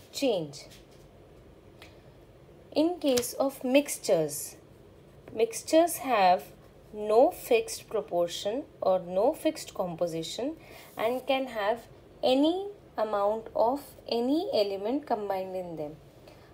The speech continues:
A very simple example can be, whenever you make tea or you make lemon water, we can add as many, uh, amount of sugar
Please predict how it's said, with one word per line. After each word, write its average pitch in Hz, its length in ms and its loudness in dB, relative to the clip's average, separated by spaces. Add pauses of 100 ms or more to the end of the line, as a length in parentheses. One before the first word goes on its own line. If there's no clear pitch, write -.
A 214 80 0
very 240 300 4
simple 285 360 0
example 208 580 -2
can 185 260 -2
be, 254 280 -4 (380)
whenever 202 420 4
you 269 240 0
make 220 240 -4 (180)
tea 285 360 -2 (140)
or 214 200 6
you 226 160 0
make 220 360 -6
lemon 214 380 0
water, 190 500 -2 (540)
we 226 80 -4
can 269 260 -2
add 254 400 -2
as 262 320 0
many, 330 360 0 (160)
uh, 190 180 2
amount 214 560 0
of 233 280 2 (220)
sugar 196 580 2